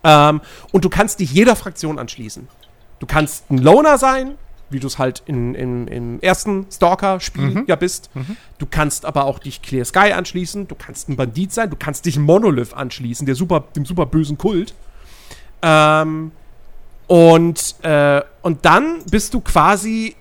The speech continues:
Speaker 1: innerhalb der, der, der Spielmechanik und des Settings bist du frei, was du machst. Ähm,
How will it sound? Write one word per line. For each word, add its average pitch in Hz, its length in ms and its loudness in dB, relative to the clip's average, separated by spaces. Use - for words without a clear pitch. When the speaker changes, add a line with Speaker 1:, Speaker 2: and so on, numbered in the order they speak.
Speaker 1:
innerhalb 220 640 2
der, 170 200 2
der, 147 200 0
der 131 180 -4
Spielmechanik 214 720 -2
und 160 80 -8
des 151 100 -8
Settings 190 280 -4
bist - 200 -10
du 185 40 -6
frei, 151 400 -2
was 156 140 2
du 139 120 6
machst. - 400 -6
Ähm, 139 440 0